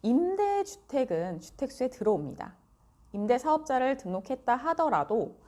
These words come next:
주택수에 포함이 되고 또한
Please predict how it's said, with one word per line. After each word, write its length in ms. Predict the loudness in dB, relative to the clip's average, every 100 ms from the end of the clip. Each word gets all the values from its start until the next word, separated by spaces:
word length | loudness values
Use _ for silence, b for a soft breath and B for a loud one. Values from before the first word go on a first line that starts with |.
| b b
주택수에 540 | -10 -6 -2 -2 0 -2
포함이 480 | 4 4 4 0
되고 640 | -4 -6 -2 -2 0 -2 -8 -20 _ _ _ _ _ b b b b _
또한 440 | -2 0 -2 -4